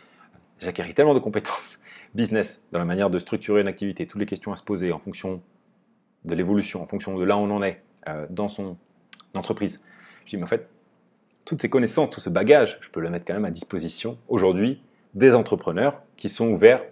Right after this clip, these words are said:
à l'énergétique, qui sont ouverts à la spiritualité, qui est un monde dans lequel je me suis ouvert aussi, pas pour y faire carrière,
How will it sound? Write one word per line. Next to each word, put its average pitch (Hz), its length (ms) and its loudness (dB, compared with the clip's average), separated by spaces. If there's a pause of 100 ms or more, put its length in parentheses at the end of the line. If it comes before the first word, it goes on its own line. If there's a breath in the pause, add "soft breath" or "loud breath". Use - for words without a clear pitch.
(120)
à 98 60 0
l'énergétique, 90 460 -4
qui - 60 -18
sont 92 140 -10
ouverts 90 160 -2
à - 20 -2
la 85 80 -4
spiritualité, - 580 -10
qui - 140 2
est 156 140 6
un 156 80 10
monde 180 180 4
dans 120 60 4
lequel 110 280 4
je 107 40 -14
me 107 80 -8
suis 104 180 -4
ouvert 98 260 6
aussi, 127 300 -2 (580 soft breath)
pas 180 120 10
pour 143 160 4
y 120 40 4
faire 110 160 0
carrière, 113 500 0